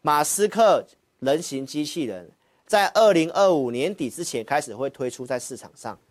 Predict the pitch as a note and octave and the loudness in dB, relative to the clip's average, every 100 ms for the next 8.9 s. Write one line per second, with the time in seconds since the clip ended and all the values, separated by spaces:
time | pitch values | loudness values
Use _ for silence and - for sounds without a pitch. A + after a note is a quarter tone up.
0 | _ _ _ _ - D#3+ B2 - A#3+ A3 | _ _ _ _ -2 -2 -2 -2 -2 -2
1 | C#4 G#3+ B2 B2 F3+ F3 B2 D3+ C#3 - | 0 2 2 0 -2 -2 -2 -6 -8 -4
2 | C#3+ C3+ A#2+ G#2+ A2 - E2+ A2 A2+ _ | -4 -4 -6 -8 -16 -14 -8 -6 -6 _
3 | _ _ _ - D4+ - C#3+ E3+ F3 D3+ | _ _ _ 2 2 4 -2 0 0 0
4 | A#2 G#2+ B2 G2+ _ _ - C4+ D4 G3 | 0 -4 -4 -4 _ _ -4 2 4 4
5 | - A#3 A3+ D#3+ D#3+ G3 - F#3 D#3+ - | 4 2 2 0 -2 -4 -2 0 0 -4
6 | A2 D3 A#2+ - F#2 _ _ _ _ _ | -4 -2 -4 -8 -16 _ _ _ _ _
7 | _ - C#4 B3+ - C4 C4 B3+ B3+ B3 | _ -2 2 2 4 6 6 6 2 4
8 | C#4 G#3+ F#3 D3 F#3 A3+ C#3+ B2 | 2 4 2 -2 -2 -2 -2 -2